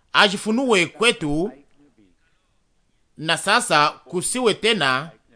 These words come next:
njia na mapenzi ya mtu binafsi,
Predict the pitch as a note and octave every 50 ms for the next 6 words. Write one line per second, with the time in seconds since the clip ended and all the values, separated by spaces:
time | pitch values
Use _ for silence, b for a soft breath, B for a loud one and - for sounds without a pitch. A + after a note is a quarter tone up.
0 | _ _ _ G#2+ G#2 G2+ G2+ F#2+ _ _ _ _ _ _ _ _ _ _ _ _
1 | _ _ _ _ _ - D3+ E3 F3 - F3+ B3+ C#4 A#3+ G3 D#3+ D3 C#3+ C#3+ C3+
2 | - - D#3 D3+ D#3 D#3 D#3 D3+ D3+ D3 D3 D3 D3 - - C#3 D3 C#3 - -
3 | G3 A3 A3 - - D#3+ C#3 C3+ D3 E3+ D#3+ F3 D3 A2 A#2+ B2 C3 C3 B2 -
4 | - - A#2+ A#2